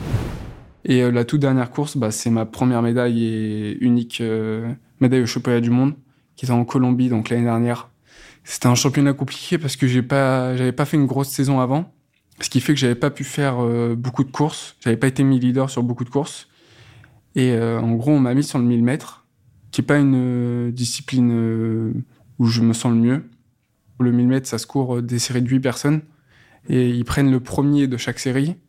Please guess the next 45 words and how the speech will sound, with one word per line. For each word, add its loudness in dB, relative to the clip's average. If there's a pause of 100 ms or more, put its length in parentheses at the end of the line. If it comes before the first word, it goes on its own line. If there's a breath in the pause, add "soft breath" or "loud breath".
et, 2
euh, 0
le 0
reste -2
autant. -2 (840 soft breath)
Du 0
coup, 2
je 0
me 4
qualifie, 0
je 0
me 2
qualifie, 0
puis -6
j'arrive 2
en 0
finale, 2
donc -4
là, 2
on 4
n'est 4
plus -10
que -20
huit. -2 (800 soft breath)
Si -4
je 6
me 4
souviens 0
bien, 2
on 2
est -2
deux 0
Français, -2
donc -2
je -10
suis -2
avec -4
un -2
coéquipier, -2 (460 soft breath)
deux 4
Colombiens, 2 (400)
un 2
Américain, 0 (140)
un 0
Allemand, 0